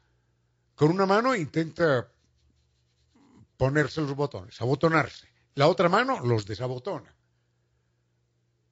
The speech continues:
Está tranquilamente escribiendo y con la mano derecha y con la mano izquierda se está dando cachetadas.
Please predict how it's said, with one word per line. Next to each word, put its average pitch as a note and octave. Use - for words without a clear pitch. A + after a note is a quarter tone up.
Está D#3+
tranquilamente D#3
escribiendo F3
y G#2
con F2+
la E2+
mano D3
derecha E3
y D3
con C3
la B2+
mano F#3+
izquierda A3+
se B2
está D3
dando E3
cachetadas. D3+